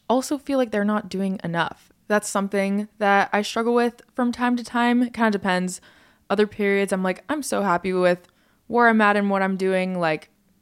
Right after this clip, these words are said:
you know, let's just keep it that way." And then other times, I guess it's just when I let outside stuff get in my head too much and see what other people are doing too much, it really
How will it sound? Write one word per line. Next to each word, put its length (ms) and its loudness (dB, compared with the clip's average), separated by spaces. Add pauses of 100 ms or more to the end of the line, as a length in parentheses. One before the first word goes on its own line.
you 100 -8
know, 280 -8
let's 160 -10
just 240 -12
keep 200 -12
it 20 -14
that 160 -2
way." 180 2
And 80 -2
then 100 -8
other 200 -4
times, 460 -8 (800)
I 100 0
guess 200 -2
it's 120 -6
just 300 -6 (100)
when 180 -4
I 360 -2 (340)
let 340 0
outside 380 -4
stuff 280 -6
get 120 -6
in 80 -6
my 120 -12
head 260 -10
too 120 -12
much 380 -4 (100)
and 240 -8
see 200 -8
what 140 0
other 160 0
people 240 -6
are 120 0
doing 240 -4
too 140 -12
much, 280 -4
it 80 -6
really 380 -4